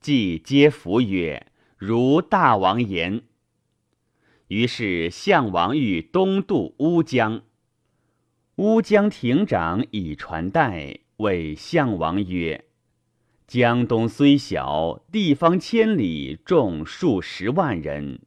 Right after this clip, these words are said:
亦足望也。愿大王急渡。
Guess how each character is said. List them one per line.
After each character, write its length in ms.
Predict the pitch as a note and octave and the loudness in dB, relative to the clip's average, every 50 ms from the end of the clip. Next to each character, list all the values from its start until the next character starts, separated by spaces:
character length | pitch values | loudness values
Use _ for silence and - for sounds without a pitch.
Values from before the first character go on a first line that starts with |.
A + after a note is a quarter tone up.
| _ _ _ - | _ _ _ -6
亦 340 | F#3+ G3 F#3+ D#3+ A2 G2 | -4 -2 0 0 0 0
足 320 | - - F#2+ F2+ F#2 A2 B2+ | -2 -4 -4 -4 -2 0 2
望 300 | D3+ D3+ D3 C3+ A2 G2+ | 4 4 4 2 0 0
也。 440 | F#2 E2+ E2 D#2 D2 A#1+ - - _ _ _ _ _ _ _ _ - | -2 -4 -4 -6 -6 -8 -10 -14 _ _ _ _ _ _ _ _ -4
愿 480 | A#2 B2+ B2+ B2 A2+ G2+ F#2+ F#2+ G2+ G#2 | 0 2 4 4 4 2 0 -2 -4 -4
大 300 | - - F#3 E3 C3+ A2+ | -4 -2 0 2 2 4
王 260 | G2+ G2+ A2 C3+ D#3 | 4 4 2 2 0
急 360 | - - G2 G2 A2 C#3+ F#3+ | -2 -2 -4 -2 -2 -2 -2
渡。 420 | E3 A#3+ G#3+ C#3 F#2+ D2+ - - | -2 -2 -2 -2 -2 -4 -8 -12